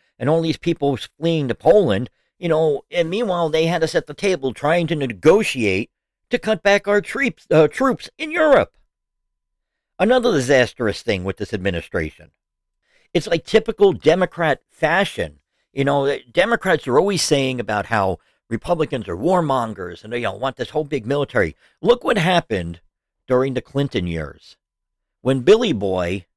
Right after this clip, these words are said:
was in office, or his wife was, whoever the hell was really in office then,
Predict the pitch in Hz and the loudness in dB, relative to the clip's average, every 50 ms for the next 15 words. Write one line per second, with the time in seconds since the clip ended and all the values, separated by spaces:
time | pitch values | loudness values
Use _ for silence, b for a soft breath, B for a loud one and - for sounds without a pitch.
0 | _ _ _ _ _ _ _ _ - 131 131 113 - 135 120 113 - - 117 107 | _ _ _ _ _ _ _ _ 0 0 0 2 0 -2 -4 -4 -6 -4 -4 -2
1 | 98 95 - - 92 107 127 - - 82 80 78 76 85 98 131 147 147 - - | -2 -4 -6 -4 -4 -4 -4 -4 -8 -10 -12 -12 -10 -6 -2 -2 -2 -2 -2 -4
2 | 101 - - 90 - 156 247 254 165 113 90 78 - - - 190 202 165 117 101 | -6 -6 -4 -4 2 4 4 4 4 2 -2 -4 0 2 4 4 4 2 0 -2
3 | 85 104 127 156 151 120 110 101 95 92 120 143 147 - - 101 90 - _ 123 | -4 -2 0 0 2 2 2 0 0 0 0 0 0 -2 -4 -6 -8 -6 _ -6
4 | 127 117 95 95 | -6 -4 -6 -8